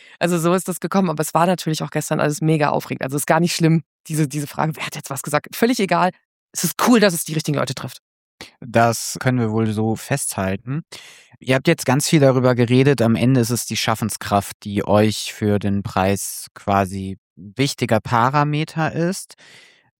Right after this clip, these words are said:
Speaker 2: Gibt's noch andere Parameter, die ihr beachtet? Also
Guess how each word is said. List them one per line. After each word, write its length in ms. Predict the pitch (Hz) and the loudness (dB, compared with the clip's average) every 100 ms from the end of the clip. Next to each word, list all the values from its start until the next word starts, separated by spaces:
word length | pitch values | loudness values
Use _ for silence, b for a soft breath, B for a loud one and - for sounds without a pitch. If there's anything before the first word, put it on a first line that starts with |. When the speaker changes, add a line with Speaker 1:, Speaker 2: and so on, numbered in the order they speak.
| _ - | _ -4
Speaker 2:
Gibt's 280 | 135 - 147 | -4 0 0
noch 180 | 127 - | 0 0
andere 720 | 123 151 196 147 123 113 110 107 | -2 0 2 4 4 6 4 2
Parameter, 720 | - 120 120 113 113 113 117 | 0 0 2 0 0 0 -2
die 260 | 104 110 - | -2 -4 -4
ihr 80 | 107 | -2
beachtet? 760 | 104 107 113 - 101 - - | 0 0 -2 -2 -4 -4 -4
Also 420 | 104 101 104 101 | -4 0 2 0